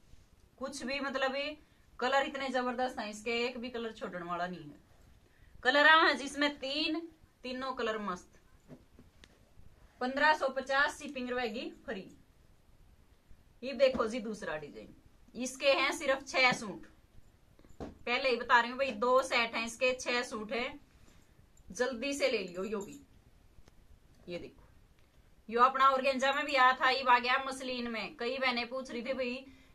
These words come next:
बिना इनर के ready हो जाए ऐसा कपड़ा ले आओ, डिजाइन यो है, वो तो यो ही आ गया भाई अपना, बिल्कुल डिट्टो डिजाइन है। पहले ऑर्गेन्जा में आया था, बहुत डिमांड रही थी उसकी भी,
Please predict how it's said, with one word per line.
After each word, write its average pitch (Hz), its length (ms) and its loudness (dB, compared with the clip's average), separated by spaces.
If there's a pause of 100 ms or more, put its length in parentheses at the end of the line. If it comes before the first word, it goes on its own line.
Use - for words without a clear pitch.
बिना 262 400 8
इनर 285 300 2
के 277 180 4
ready 277 260 4
हो 247 140 4
जाए 240 180 0
ऐसा 262 220 -2
कपड़ा 240 320 0
ले 240 140 0
आओ, 233 180 2
डिजाइन 254 440 -2
यो 262 160 2
है, 240 140 2
वो 220 160 0
तो 247 160 0
यो 262 180 0
ही 269 120 4
आ 190 120 4
गया 156 180 -6
भाई 165 220 -14
अपना, 147 200 -18 (320)
बिल्कुल 285 480 -6
डिट्टो 269 440 0
डिजाइन 220 420 -2
है। 233 180 -2 (560)
पहले 254 200 2
ऑर्गेन्जा 254 420 2
में 262 120 0
आया 233 200 4
था, 254 180 4
बहुत 220 440 -4
डिमांड 240 360 -2
रही 226 140 -4
थी 208 140 -10
उसकी 214 260 -10
भी, 240 200 -8